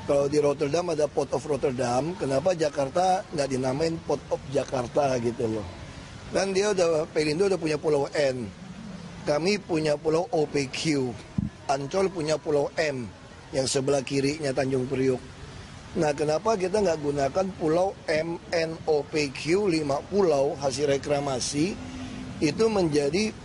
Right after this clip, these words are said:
Port of Jakarta. Lalu ada P T K B N. K B N kan sahamnya dikuasai mayoritas tujuh puluh persen lebih oleh B U M N.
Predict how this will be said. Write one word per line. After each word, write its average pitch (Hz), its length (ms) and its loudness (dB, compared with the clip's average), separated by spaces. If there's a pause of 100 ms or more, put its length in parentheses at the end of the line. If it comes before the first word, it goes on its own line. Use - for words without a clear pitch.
(320)
Port 170 240 2
of 165 160 -4
Jakarta. 139 640 0 (720)
Lalu 175 340 6
ada 165 140 4
P 165 160 -2
T 175 160 0
K 156 160 0
B 135 80 0
N. 131 560 0 (280)
K 160 240 2
B 156 80 4
N 175 160 2
kan 226 180 0
sahamnya 170 560 0
dikuasai 156 540 2
mayoritas 160 420 0
tujuh 139 140 -2
puluh 139 160 -4
persen 135 180 2
lebih 156 240 4
oleh 160 400 2 (1700)
B 151 40 0 (100)
U 156 100 4
M 143 160 0
N. 131 300 0